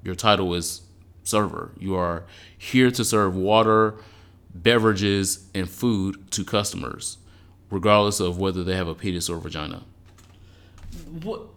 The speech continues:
Speaker 2: what I'm saying is, it says, Brittany Spencer says,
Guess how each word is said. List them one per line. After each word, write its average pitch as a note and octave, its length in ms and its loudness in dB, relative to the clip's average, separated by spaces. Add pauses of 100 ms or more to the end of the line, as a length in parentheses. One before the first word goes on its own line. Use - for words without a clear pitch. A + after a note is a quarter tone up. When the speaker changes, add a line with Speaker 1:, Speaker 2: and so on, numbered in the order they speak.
Speaker 2:
what F3+ 280 -4
I'm D#4+ 160 0
saying D3+ 720 -2
is, C3+ 320 -4
it D3 160 -6
says, C3+ 440 -4
Brittany C#3 440 -4
Spencer C3+ 400 -8
says, B2 240 -8